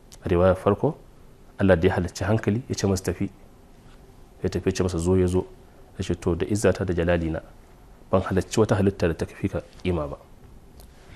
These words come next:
Da kai nakan hasab-, nakan wa mutum hisabi. Da kai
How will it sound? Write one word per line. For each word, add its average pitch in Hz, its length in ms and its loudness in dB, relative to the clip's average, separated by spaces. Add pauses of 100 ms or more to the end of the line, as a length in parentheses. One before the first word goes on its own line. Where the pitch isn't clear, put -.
(160)
Da 92 100 4
kai 135 380 8 (320)
nakan 104 320 2
hasab-, 90 240 -4 (100)
nakan 110 420 0
wa 95 120 6
mutum 92 160 -2
hisabi. 80 360 -6 (760)
Da 113 80 2
kai 120 320 2